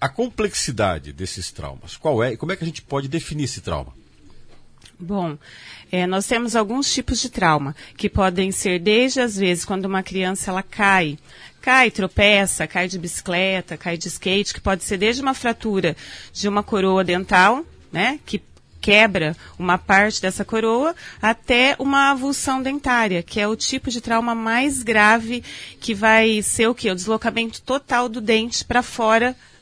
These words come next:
Speaker 2: do seu local, que é o alvéolo, que a gente chama.
Speaker 1: Quando ele sa-, ele sai fora.
Speaker 2: Sai inteiro, com
Speaker 1: Tem gente que
Speaker 2: raiz.
Speaker 1: pega o dente quando cai, e, e é verdade, você pode recompor ele, no caso de um trauma assim.
Speaker 2: Sim, nós podemos realizar o reimplante.
Speaker 1: E
Speaker 2: E
Speaker 1: é melhor
Speaker 2: isso
Speaker 1: que seja isso, vá correndo atrás do seu dente.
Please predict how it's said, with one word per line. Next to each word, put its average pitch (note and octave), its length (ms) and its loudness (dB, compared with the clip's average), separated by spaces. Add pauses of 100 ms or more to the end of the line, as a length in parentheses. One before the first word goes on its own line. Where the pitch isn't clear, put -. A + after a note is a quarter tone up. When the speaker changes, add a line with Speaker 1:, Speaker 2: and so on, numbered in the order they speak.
Speaker 2:
do F#3+ 120 -4
seu A3+ 200 0
local, A3+ 360 2
que - 120 -6
é G#3+ 40 0
o G#3 40 2
alvéolo, G#3 440 0
que - 120 -8
a E3+ 40 -4
gente F3+ 200 -6
chama. D#3 340 -6 (220)
Speaker 1:
Quando A2+ 140 -4
ele A2+ 100 0
sa-, - 100 -4
ele B2+ 120 -8
sai C3 200 0
fora. F2 240 -6
Speaker 2:
Sai F#3+ 220 2
inteiro, G3+ 460 4
com - 100 -10
Speaker 1:
Tem G3 100 6
gente G3+ 140 4
que E3+ 60 -2
Speaker 2:
raiz. D3+ 100 0
Speaker 1:
pega F#3+ 160 6
o D3+ 40 4
dente D#3 200 2
quando C3 180 2
cai, D#3+ 260 2 (120)
e, A#2+ 140 -4
e B2+ 120 0
é E3+ 60 2
verdade, C3 360 2
você G2 160 -4
pode A#2 200 0
recompor F#2+ 400 -2
ele, D#2+ 200 -2
no C#2+ 100 -12
caso C#2 300 -10
de C2+ 80 -18
um C#2 60 -16
trauma C#2 280 -12
assim. C#2 200 -14 (140)
Speaker 2:
Sim, E3 560 -2 (120)
nós E3+ 240 -4
podemos F#3+ 460 -2
realizar G3+ 480 0
o - 20 -2
reimplante. G#3 800 -4
Speaker 1:
E - 80 -6
Speaker 2:
E - 40 -2
Speaker 1:
é - 20 -2
melhor G2+ 240 4
Speaker 2:
isso B2+ 80 2
Speaker 1:
que - 60 -4
seja D3+ 200 4
isso, A2 220 2
vá A2+ 160 4
correndo C3+ 220 4
atrás C3+ 240 2
do - 20 4
seu D3 100 6
dente. A2 420 2